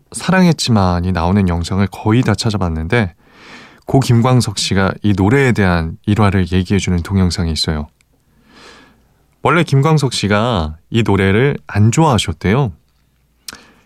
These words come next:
"그대를 사랑했지만 그저 이렇게 멀리서 바라볼 뿐 다가설 수 없어." 이렇게 말하는 모습이 사랑의 수동적인 것 같아서 싫었대요.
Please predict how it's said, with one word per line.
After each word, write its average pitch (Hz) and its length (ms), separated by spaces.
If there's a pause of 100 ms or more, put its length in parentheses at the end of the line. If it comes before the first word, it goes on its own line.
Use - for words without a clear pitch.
(160)
"그대를 120 480
사랑했지만 117 960 (500)
그저 - 260
이렇게 92 380
멀리서 85 440
바라볼 87 520
뿐 120 240 (560)
다가설 101 480
수 - 220
없어." 80 540 (1160)
이렇게 175 300
말하는 127 400
모습이 90 760
사랑의 151 840 (480)
수동적인 190 760
것 78 160
같아서 - 640
싫었대요. 78 720